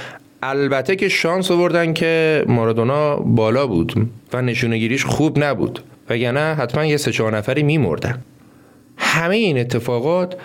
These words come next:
فقط پنج ماه قبل از شروع جام جهانی هزار و نهصد و نود و چهار افتاد. با نزدیک شدن به جام جهانی،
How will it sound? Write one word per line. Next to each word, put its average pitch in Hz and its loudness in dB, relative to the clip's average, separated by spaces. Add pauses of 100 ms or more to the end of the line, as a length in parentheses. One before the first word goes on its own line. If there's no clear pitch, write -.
(280)
فقط 147 -4 (100)
پنج 233 2
ماه 180 2
قبل 151 -2
از 151 0
شروع 131 2
جام 104 0
جهانی 104 0
هزار 113 2
و 120 0
نهصد 107 -2
و 117 -2
نود 92 0
و 92 2
چهار 98 0
افتاد. - -6 (1300)
با 131 0
نزدیک 135 0
شدن 156 0
به 123 0
جام 110 0
جهانی، 127 2